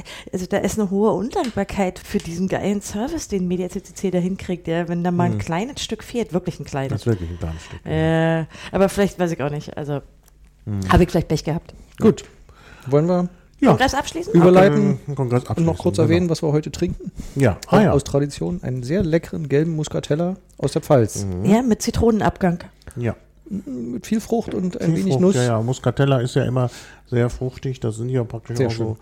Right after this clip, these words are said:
Speaker 2: schöne
Speaker 1: Den hat, äh,
Speaker 2: Fruchtreihen.
Speaker 1: Maha uns hier, wo immer er den, äh, her hat, wir
Speaker 3: Spendiert.
Speaker 1: wissen's nicht.
Speaker 2: Musler ist ein Winzer, bei dem ich war.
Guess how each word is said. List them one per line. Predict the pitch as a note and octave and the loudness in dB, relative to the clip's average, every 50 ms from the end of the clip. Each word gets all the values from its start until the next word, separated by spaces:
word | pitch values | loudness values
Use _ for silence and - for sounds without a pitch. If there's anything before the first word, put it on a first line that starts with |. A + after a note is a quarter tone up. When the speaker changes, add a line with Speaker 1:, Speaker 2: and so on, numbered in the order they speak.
| - - - - _ | -14 -20 -20 -20 _
Speaker 2:
schöne | - - B2+ A#2+ B2 | -10 -6 -4 -4 0
Speaker 1:
Den | A#2 F#3 F#3 F#3 F3+ | 2 4 4 4 2
hat, | F#3 - - - | 0 -2 -2 -4
äh, | - | 2
Speaker 2:
Fruchtreihen. | C3 F#3 F#3+ F#3 F#3 F#3 | 4 4 6 6 4 4
Speaker 1:
Maha | F3+ E3 E3 F3 G#3 A3+ A3+ A3 G#3+ | 4 4 4 6 6 8 8 6 6
uns | - G#3+ A3 G#3 - - | 6 4 2 0 -2 -2
hier, | A3 G#3+ A3 G#3 G3+ G3 F#3+ F#3+ F#3+ - - - - - | 2 4 6 6 6 4 2 0 -2 -4 -8 -16 -18 -16
wo | - E3+ E3 G3 - | -8 -4 -2 0 0
immer | G#3+ G#3+ A3+ A3+ G#3+ | 2 2 4 4 4
er | - G3 | 4 2
den, | G3 G3 F#3 | 2 0 -2
äh, | - - - F3+ F3+ | -4 -2 2 2 4
her | F3 F3+ F#3 F3+ | 4 4 4 4
hat, | F3 E3 D#3+ - | 2 0 0 0
wir | F3 E3+ | 2 4
Speaker 3:
Spendiert. | C3+ B2+ A#2+ B2+ B2+ A2 | 4 4 4 2 2 2
Speaker 1:
wissen's | - - D3+ | 0 -4 -8
nicht. | D#3+ - - - - - - - - - | -10 -10 -10 -18 -20 -20 -20 -20 -10 -2
Speaker 2:
Musler | - E3 F#3 - - D3+ C3+ | 0 0 0 2 0 0 0
ist | B2 B2+ C3+ | 0 0 -2
ein | B2 A#2+ A#2+ A#2 A#2 A#2 | -2 -2 -2 -2 0 0
Winzer, | E3 G#3+ G#3 - C3 | 0 2 2 2 2
bei | G#2 A2 | 2 2
dem | G#2 G#2 G#2 | 0 0 -4
ich | G2+ - G#2+ | -4 -4 -2
war. | G#2 G2+ A2 E3+ | 0 2 0 0